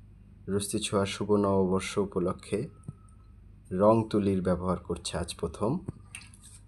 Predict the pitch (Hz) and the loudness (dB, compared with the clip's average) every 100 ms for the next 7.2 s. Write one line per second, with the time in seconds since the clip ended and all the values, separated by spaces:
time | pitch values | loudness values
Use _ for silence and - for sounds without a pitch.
0 | - - - 107 104 120 - 127 117 107 | -20 -20 -6 -4 -2 -4 2 4 6 6
1 | 113 - 131 117 87 71 55 76 - - | 4 4 6 6 2 0 -6 -12 -18 -20
2 | - - - - - - - - - 180 | -20 -20 -20 -20 -20 -20 -20 -20 -6 0
3 | 107 104 107 104 98 - 87 101 107 104 | 2 4 6 6 2 -6 0 4 6 6
4 | 98 92 90 107 95 82 78 - 90 165 | 6 2 2 2 2 0 -2 -4 -4 -4
5 | - - - - - - - - - - | -8 -20 -20 -20 -20 -20 -20 -20 -20 -20
6 | - - - 90 95 98 98 92 90 92 | -20 -20 -8 2 2 2 0 -2 0 0
7 | 87 | -2